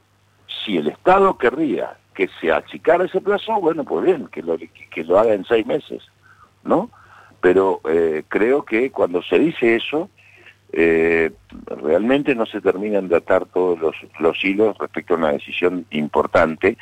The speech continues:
y creo que se habla de temas con,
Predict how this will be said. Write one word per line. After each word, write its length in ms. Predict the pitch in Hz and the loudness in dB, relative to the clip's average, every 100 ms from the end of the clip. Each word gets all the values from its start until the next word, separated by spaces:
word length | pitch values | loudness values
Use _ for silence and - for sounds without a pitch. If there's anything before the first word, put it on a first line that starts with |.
| - - - | -16 -20 -14
y 100 | - | -8
creo 220 | - 98 | 2 2
que 160 | 104 107 - - | 4 0 -4 -2
se 320 | 101 98 98 | 2 4 4
habla 380 | 98 107 120 127 | 2 0 -2 -4
de 140 | 110 | -4
temas 460 | 104 131 131 147 175 _ _ _ _ _ _ | -4 -4 -2 -2 -4 _ _ _ _ _ _
con, 840 | - 92 95 98 95 92 85 78 | -2 0 2 -2 -4 -4 -4 -6